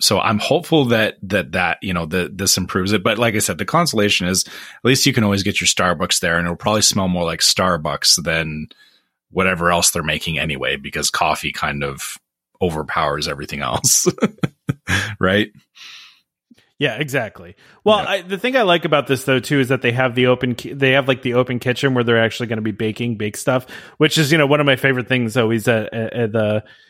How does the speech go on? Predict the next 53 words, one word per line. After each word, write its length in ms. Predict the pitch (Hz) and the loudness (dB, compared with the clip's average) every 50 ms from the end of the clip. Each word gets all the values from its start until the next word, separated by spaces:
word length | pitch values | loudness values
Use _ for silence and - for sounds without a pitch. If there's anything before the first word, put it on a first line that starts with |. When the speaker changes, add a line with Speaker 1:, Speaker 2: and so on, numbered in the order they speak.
| _ _ _ _ _ | _ _ _ _ _
Speaker 2:
the, 200 | - 127 123 123 | 2 4 4 6
uh, 260 | 113 107 104 104 104 | 4 4 2 0 -2
the 120 | 110 123 123 | -2 -2 0
bakery, 640 | 110 139 139 131 131 131 123 110 104 107 113 - | 2 2 2 2 2 2 2 2 2 0 -4 -4
you 80 | - 139 | -2 0
know, 140 | 123 113 110 | 0 2 2
Main 200 | 107 117 123 127 | 2 2 2 0
Street 360 | - - 127 117 104 101 87 | 0 0 0 0 0 0 -2
is, 220 | 120 123 117 107 117 | -2 -2 -2 -2 -2
you 60 | 117 | -4
know, 100 | 101 98 | -4 -2
seeing 260 | - - 151 139 127 | 0 2 2 2 2
people 300 | - 143 131 - 123 117 | 2 0 2 4 4 4
actually, 320 | 113 113 - - 120 107 101 | 4 4 2 0 -2 -2 -2
like, 220 | 104 104 107 - - | -2 -2 -4 -6 -6
make 460 | 110 113 127 131 120 - - - _ | -4 0 0 0 0 0 -6 -16 _
the 120 | - 113 110 | -10 -8 -4
stuff 260 | - - 135 117 - | -2 0 -2 -2 -2
that 160 | - 113 - - | -4 -6 -6 -6
they're 200 | 123 123 120 107 | -4 -4 -2 -2
selling, 300 | - - 156 135 123 104 | 0 0 0 2 2 2
Speaker 1:
Yeah. 160 | 85 73 71 | 0 0 0
Speaker 2:
right? 260 | 117 117 120 123 123 | 2 2 2 2 2
And 200 | - 143 139 123 - - - - - - - - | 0 -4 -4 -6 -6 -10 -20 -20 -20 -8 -4 -2
I, 120 | 143 143 - | -2 0 0
I 100 | 139 151 | 0 2
love 380 | 151 156 156 151 143 131 123 131 | 4 4 4 2 2 -2 -4 -2
the, 200 | 131 139 117 123 131 | 0 0 0 0 0
the 280 | 127 131 123 123 120 | 0 2 2 0 0
open 280 | 127 139 135 - 117 110 | 0 0 0 0 -2 -6
kitchen 460 | - 143 135 - - 127 120 120 117 | -4 -4 -4 -2 -4 -4 -4 -4 -4
and, 220 | 113 110 110 107 | -4 -6 -6 -8
and 260 | - - 120 113 107 - | -10 -10 -12 -12 -10 -10
seeing, 480 | - - 135 127 120 117 113 110 110 | -6 -4 -2 -2 0 -2 -2 -4 -4
you 80 | 117 113 | -4 -6
know, 160 | 107 101 95 | -6 -6 -8
seeing 240 | - - 131 123 113 | -8 -4 -4 -4 -4
people 280 | - 123 110 - 107 | -4 -4 -4 -4 -4
make, 280 | 104 110 107 - _ - | -4 -4 -6 -8 _ -12
make 180 | 113 113 104 - | -10 -10 -10 -10
the 60 | - | -14
food 260 | - - 127 117 104 | -10 -6 -4 -4 -4
that 100 | 101 - | -6 -10
you're 160 | - 80 80 78 | -10 -8 -8 -8
Speaker 1:
You, 60 | 95 | -8
Speaker 2:
gonna 20 | 95 - | -8 -8
eat 140 | 82 87 - | -8 -8 -10
Speaker 1:
you, 40 | 98 | -10
Speaker 2:
is 100 | - 76 | -10 -6
Speaker 1:
you 60 | 78 | -6
can 80 | 78 76 | -4 -2
just 260 | 78 78 - - - | -2 -2 -2 -2 -4
Speaker 2:
cool. 180 | - - - | -8 -12 -18